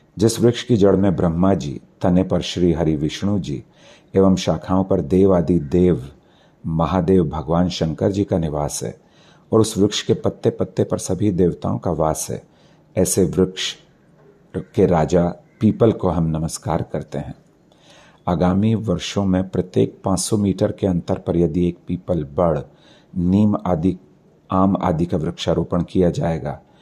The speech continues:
तभी अपना भारत देश प्रदूषण मुक्त होगा। प्रदूषण प्रकृति ने नहीं पैदा किया,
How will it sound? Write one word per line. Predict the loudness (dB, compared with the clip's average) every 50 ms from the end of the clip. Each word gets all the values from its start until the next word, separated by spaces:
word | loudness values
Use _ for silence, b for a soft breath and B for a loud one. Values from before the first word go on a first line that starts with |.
| b b b b b b -2
तभी | -2 -2 0 2 2
अपना | 2 2 2 0 -2 -2
भारत | -2 -2 -2 0 0 0 -2 -4 -10 -8
देश | -2 -2 0 0 -2 -4 -8 -14 _ _ b b b b b b b b -2
प्रदूषण | 0 0 2 4 4 4 4 4 4 2 2 2 4
मुक्त | 4 2 0 0 -2 -2
होगा। | -2 0 0 0 0 2 0 0 0 -2 -6 -10 -14 -18 -20 _ _ _ b b b b b b b b b b _ -2
प्रदूषण | 0 2 2 4 4 2 2 0 0 -2 0 0 0
प्रकृति | -2 -6 -10 _ _ -2 -2 0 2 0 0 0 0 0 2 4
ने | 4 4
नहीं | 4 4 2 2 0
पैदा | 0 0 0 2 2 0
किया, | -2 -4 -2 0 2 4 4 2 0 -2